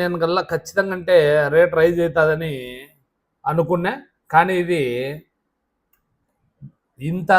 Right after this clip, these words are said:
సరుకు పోవడం వల్ల ఏమాత్రం రేటు అయితే రైజ్ కాకపోకుండా బెంగళూరు మార్కెట్లో అట్లే ఉంది. ఆ పై మార్కెట్లు కూడా వర్షాలు పడే కారణంగా అట్లే ఉంది. రేటు నలభై నుంచి నలభై ఐదు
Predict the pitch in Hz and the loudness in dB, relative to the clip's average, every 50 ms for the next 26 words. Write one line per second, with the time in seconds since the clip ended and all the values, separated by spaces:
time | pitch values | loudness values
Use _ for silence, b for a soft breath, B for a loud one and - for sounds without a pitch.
0 | 175 170 165 165 165 175 175 175 165 202 196 190 185 185 180 180 175 175 175 175 | 6 6 4 2 2 0 0 0 0 0 0 2 2 4 6 4 4 4 4 4
1 | 175 170 147 131 131 135 147 156 - - - 143 151 165 180 180 180 180 185 - | 4 4 2 2 2 0 -2 -4 -8 -14 -12 -4 2 4 4 4 4 2 0 0
2 | 185 185 185 170 156 165 175 170 175 170 165 165 170 151 147 156 165 165 165 156 | -4 -6 -4 0 2 2 2 4 2 0 0 0 -2 0 0 -2 -2 -4 -4 -2
3 | 160 156 151 160 160 156 156 151 143 151 156 156 151 156 139 127 135 147 160 156 | -2 -2 0 0 0 0 0 -2 -2 -6 -8 -6 -4 -4 -4 -2 -4 -6 -8 -10
4 | 143 _ 135 139 156 165 175 175 170 170 160 160 151 - 160 160 - 160 156 151 | -12 _ -10 -10 -4 -2 -2 -2 0 -2 -6 -6 -4 -6 -8 -6 -4 -4 -6 -6
5 | - - 165 165 156 160 160 175 202 214 - _ _ _ _ _ _ - 143 147 | -2 0 0 0 0 -2 -6 -6 -6 -6 -8 _ _ _ _ _ _ -2 -2 -2
6 | - - 143 160 165 175 175 180 170 170 170 156 165 165 170 170 165 165 165 151 | -2 -2 -2 -2 0 0 -2 -2 -2 -2 -4 -4 0 -2 0 -2 0 0 0 0
7 | 135 131 131 135 139 139 - - 165 160 160 151 147 147 147 147 143 143 143 139 | 0 0 -2 -4 -4 -6 -4 -4 -2 -2 -2 -4 -4 -4 -4 -6 -4 -2 -4 -4
8 | 139 147 147 147 151 156 139 123 123 127 131 - - 165 170 156 127 113 104 98 | -4 -6 -12 -8 -6 -4 -4 -2 -4 -6 -8 -12 -4 0 2 2 2 0 -8 -18
9 | - - _ _ _ _ _ _ _ _ _ _ _ _ _ _ _ _ _ _ | -20 -20 _ _ _ _ _ _ _ _ _ _ _ _ _ _ _ _ _ _
10 | _ _ _ _ - 151 185 208 226 214 - 226 196 175 151 139 143 151 165 - | _ _ _ _ -4 2 6 6 6 6 6 4 4 6 4 2 2 0 -2 -4
11 | - - _ _ _ _ _ _ _ _ _ _ _ _ _ _ _ _ _ _ | -10 -16 _ _ _ _ _ _ _ _ _ _ _ _ _ _ _ _ _ _
12 | _ _ _ 143 151 170 180 196 196 196 202 196 196 202 190 175 214 226 208 180 | _ _ _ -2 0 4 4 4 4 4 2 0 0 -2 -2 0 0 0 2 2
13 | 165 170 175 180 180 180 180 175 | 2 4 4 4 2 2 2 2